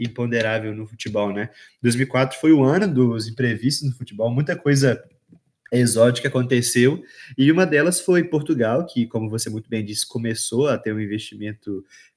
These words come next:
é, diferente, né, com foco diferente em dois mil e quatro, perder a Eurocopa pra Grécia, que foi a campeã. Mas esse ano muitas outras coisas aleatórias aconteceram, né? O Porto ganhou a Champions League com Carlos Alberto no elenco,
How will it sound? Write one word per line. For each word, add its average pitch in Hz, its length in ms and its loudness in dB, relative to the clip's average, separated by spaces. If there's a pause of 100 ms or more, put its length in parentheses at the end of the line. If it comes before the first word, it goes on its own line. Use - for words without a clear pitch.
(140)
é, 101 300 -2
diferente, 117 800 0
né, 123 140 0
com 117 160 -8
foco 139 320 -2
diferente 127 520 -6
em 127 40 -2
dois 110 160 -4
mil 104 100 -10
e - 20 -12
quatro, 120 460 -6 (340)
perder 156 460 6
a 139 140 6
Eurocopa 131 460 2
pra 156 180 0
Grécia, 151 400 0
que - 80 -12
foi 117 160 -2
a 117 60 0
campeã. 131 340 0
Mas 113 100 -2
esse 120 200 0
ano 143 160 0
muitas 190 320 0
outras 185 240 0
coisas 160 260 0
aleatórias 156 480 2
aconteceram, 139 680 -2
né? 113 240 -4 (280)
O 120 80 -2
Porto 147 420 0
ganhou 123 240 4
a 120 80 2
Champions 120 440 -4
League 143 220 -2
com 117 280 -2
Carlos 135 320 -2
Alberto 117 520 0
no 107 100 -10
elenco, 123 680 -4